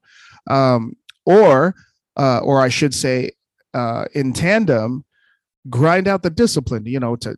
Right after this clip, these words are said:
to get the X L R cables, to hook up my, my mic, to set up a camera, to set up lighting, you know, to do all these things that are new and interesting,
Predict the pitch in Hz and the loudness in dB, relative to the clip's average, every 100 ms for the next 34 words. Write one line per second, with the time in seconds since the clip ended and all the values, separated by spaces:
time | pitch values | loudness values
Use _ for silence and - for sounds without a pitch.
0 | - 123 107 165 165 151 143 - 139 127 | -10 -10 -6 -4 -2 -2 -2 -2 0 0
1 | 120 135 120 110 113 - 147 175 165 147 | -2 -4 -4 -6 -6 -4 -2 -2 -4 -4
2 | 143 135 127 - 127 123 120 120 - - | -2 -2 -4 -4 -2 -2 -2 -4 -8 -16
3 | 131 - 151 - 175 170 165 - 160 143 | -20 -6 -6 -2 -2 -2 -4 -6 -4 -2
4 | 131 120 127 - 156 156 135 135 135 123 | -2 -4 -6 -4 -4 -2 -2 -2 0 -2
5 | 110 - - - - 131 135 143 143 143 | -6 -14 -20 -20 -8 -2 0 0 -2 -4
6 | 131 185 180 170 147 131 185 170 135 135 | 0 2 4 2 0 -2 -4 -4 -2 0
7 | 131 135 151 175 165 143 123 156 156 151 | 0 0 0 2 0 0 -2 -4 -4 -6
8 | - 139 131 127 | -4 -4 -4 -6